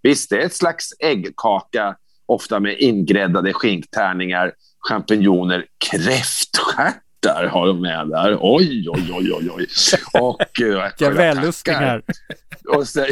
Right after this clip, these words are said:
Speaker 1: ja, visst. Men sen har de med här någonting som jag aldrig har stött på, men det kanske, det kanske blir lite grann som en slags ugnspannkakeskänsla att man också kan ha syltad frukt i.
Speaker 2: Ja, det tyckte jag var lite märkligt faktiskt.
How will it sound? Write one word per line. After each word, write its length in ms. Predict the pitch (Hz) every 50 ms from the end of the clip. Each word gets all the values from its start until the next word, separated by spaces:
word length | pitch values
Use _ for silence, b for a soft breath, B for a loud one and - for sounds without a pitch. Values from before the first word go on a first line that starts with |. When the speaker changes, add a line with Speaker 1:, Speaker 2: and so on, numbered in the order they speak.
| 135 -
Speaker 1:
ja, 240 | 120 117 107 107 110
visst. 440 | 107 127 165 180 - - - - B B B B B
Men 220 | - 120 127 123 107
sen 300 | - - 117 107 98 92
har 180 | 101 120 160
de 120 | 196 208 196
med 240 | 220 226 214 196 180
här 160 | 170 151 143
någonting 300 | 127 135 120 - 139 120
som 160 | - - 120
jag 120 | 110 120 160
aldrig 220 | 208 196 160 151
har 40 | 143
stött 240 | - - 147 - -
på, 140 | - 110 107
men 140 | 107 117 113
det 80 | 127
kanske, 500 | 131 - 175 185 196 - - 208 190 170 B B B B B B -
det 80 | -
kanske 520 | - - 165 175 - - 202 175 - 87 - - _
blir 280 | - - 160 170 170
lite 220 | 160 165 165 - 160
grann 240 | 160 165 156 147 135
som 200 | - 143 139 147
en 100 | 151 143
slags 420 | - 151 151 147 - - - - - _ _ _ _ _ _ - _ _ - _ _ _ - _ - 165 170 160 143 131 117 - - - - 139
ugnspannkakeskänsla 1200 | 127 127 127 - 139 127 127 131 131 - 139 131 - - 180 185 190 185 180 - - - - 175
att 280 | 131 80 95 113 - -
man 140 | 120 120
också 300 | 117 110 - - - -
kan 220 | 95 - 120 113 110
ha 180 | 104 113 110 104
syltad 480 | - - - 123 104 - - 113 107 95 - - -
frukt 540 | - 277 - - _ _ - - - _ - -
i. 100 | - - 147 -
Speaker 2:
Ja, 300 | 156 175 220 247 240 202
det 280 | 226 180 151 262 269 233 -
tyckte 260 | - 233 - - 196
jag 80 | 165 156
var 120 | 156 151
lite 240 | 147 151 147 - 160
märkligt 500 | 151 151 131 113 - - 117 110 - -
faktiskt. 500 | 123 117 - - - 131 120 - -